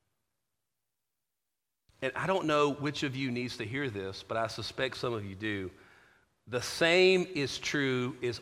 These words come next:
always true for you, dear Christian. It's always true for you. That your life is directed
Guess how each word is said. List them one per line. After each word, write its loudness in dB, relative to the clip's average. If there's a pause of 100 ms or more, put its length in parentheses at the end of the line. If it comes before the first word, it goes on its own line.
always 4
true -4
for -10
you, -4
dear -6
Christian. -12 (1900)
It's -8
always 4
true -4
for -10
you. -10 (1700)
That -6
your 6
life 6
is -4
directed 0